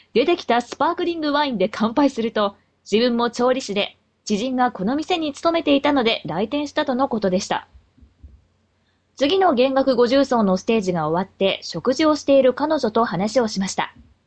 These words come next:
仕事の帰宅が深夜になるため、リアルでテレビを見ているというので、「何を見てるの？」と聞くと、のだめカンタービレなどの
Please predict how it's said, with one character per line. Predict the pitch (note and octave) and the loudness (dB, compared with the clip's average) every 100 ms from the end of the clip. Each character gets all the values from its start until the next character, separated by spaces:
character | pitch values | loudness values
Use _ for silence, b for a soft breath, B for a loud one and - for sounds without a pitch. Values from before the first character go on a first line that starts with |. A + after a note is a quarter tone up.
| _ - | _ -4
仕 | - | 0
事 | A3 D#4 D4 | 2 2 2
の | C#4 | 2
帰 | - | 0
宅 | C#4 A#3+ | 0 2
が | A3+ | 0
深 | B3 F4+ F#4 | -2 -2 0
夜 | E4 | 0
に | C4 | 2
な | D4 | 2
る | C#4+ | 2
た | A#3 | 2
め、 | G#3+ G#3+ B B - | 2 0 B B -2
リ | C#4+ | 2
ア | F#4+ | 4
ル | D4 | 4
で | C4 | 2
テ | C#4 | 4
レ | C4 | 4
ビ | G#3 | 4
を | F#3+ | 2
見 | G3+ | 0
て | A3+ | 2
い | G3+ | 2
る | D#3+ - - | 2 -2 -2
と | C4+ C#4 | 2 4
い | C#4+ | 4
う | |
の | A3+ | 0
で、 | A3 A3 G#3+ B - | 0 0 -2 B -2
「何 | A#4+ B4 | 0 2
を | D#4+ | 0
見 | G#3+ | 2
て | F3 | 0
る | D#3+ | 2
の？」 | B3+ C#5 - | 0 0 -2
と | - | -2
聞 | D4 - | -2 -2
く | - | -4
と、 | A#3+ G#3+ F#3 B _ _ _ F#3 | 0 0 -2 B _ _ _ -2
の | G3 | 0
だ | C#4+ | 0
め | F4+ F#4 | 0 -2
カ | F#4+ | -2
ン | E4+ | 0
タ | E4+ | 0
ー | D#4+ | 0
ビ | C#4 | 2
レ | B3 | 2
な | A#3 G#3+ | 2 2
ど | G#3 | 2
の | A#3+ | 0